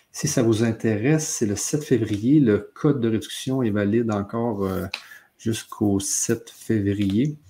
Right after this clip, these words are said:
Ça vous donne dix pour cent. Et puis, euh, c'est sûr que vous, les gens vont pouvoir la prendre aussi après le sept février, mais ils, ils n'auront plus la, le code de réduction. Mais ça va, ça va quand même être, euh, disponible.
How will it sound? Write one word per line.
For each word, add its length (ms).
Ça 160
vous 80
donne 180
dix 200
pour 220
cent. 380
Et 100
puis, 640
euh, 320
c'est 160
sûr 240
que 100
vous, 180
les 160
gens 180
vont 160
pouvoir 500
la 180
prendre 420
aussi 240
après 200
le 40
sept 180
février, 300
mais 220
ils, 160
ils 160
n'auront 280
plus 220
la, 240
le 140
code 220
de 80
réduction. 480
Mais 100
ça 160
va, 140
ça 160
va 100
quand 200
même 180
être, 300
euh, 160
disponible. 760